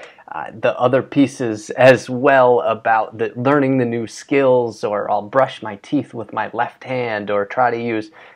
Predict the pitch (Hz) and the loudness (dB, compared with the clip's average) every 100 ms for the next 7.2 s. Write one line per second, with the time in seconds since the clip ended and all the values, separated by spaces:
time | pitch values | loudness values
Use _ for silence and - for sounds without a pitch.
0 | _ - 120 110 - - 117 131 139 131 | _ 2 4 2 0 2 4 4 0 -2
1 | - - 113 - - 156 - 151 151 147 | -2 2 2 0 -4 -4 -6 -8 -4 -6
2 | 143 147 - 160 160 160 151 - 165 160 | -4 -6 -8 -10 -6 -6 -8 -6 -6 -4
3 | 156 151 156 - - 110 120 139 165 156 | -6 -6 -8 -8 -12 -6 0 4 2 0
4 | 120 147 208 - - 180 156 135 127 117 | 2 4 4 0 -2 0 2 2 0 0
5 | 113 107 - 110 104 113 165 170 123 - | -2 -6 -2 -2 -2 2 4 4 0 -6
6 | 123 110 107 104 - - - - - 113 | -6 -4 -4 -8 -10 -10 -8 -6 -2 0
7 | 117 - | 0 -2